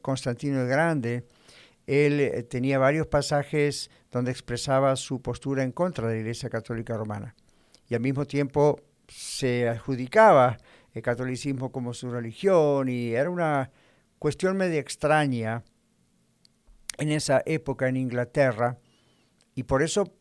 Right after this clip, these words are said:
por ejemplo, si usted ha visto en alguna ocasión la boda de los reyes de Inglaterra o este o el otro, usted va a decir, "Wait,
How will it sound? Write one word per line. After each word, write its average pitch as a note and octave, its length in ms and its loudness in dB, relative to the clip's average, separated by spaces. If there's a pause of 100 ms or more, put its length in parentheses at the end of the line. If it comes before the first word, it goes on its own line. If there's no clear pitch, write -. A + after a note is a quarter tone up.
(320)
por C#3+ 140 4
ejemplo, C#3+ 340 -2
si C3+ 140 -6
usted D#3+ 300 2
ha D#3+ 100 8
visto E3 360 -4
en D#3 80 -2
alguna C#3 460 -2
ocasión C3+ 680 0
la C3 100 0
boda C3 560 0
de A2+ 840 -6
los A2+ 160 -8
reyes B2 560 -6
de B2 100 -10
Inglaterra A#2 600 -2
o A2+ 320 -4 (560)
este A#2+ 280 -6
o B2+ 120 0
el C3+ 80 0
otro, B2 460 -2
usted C#3+ 380 -4
va C3+ 180 2
a C3 40 0
decir, B2+ 380 -4
"Wait, C#3+ 440 -4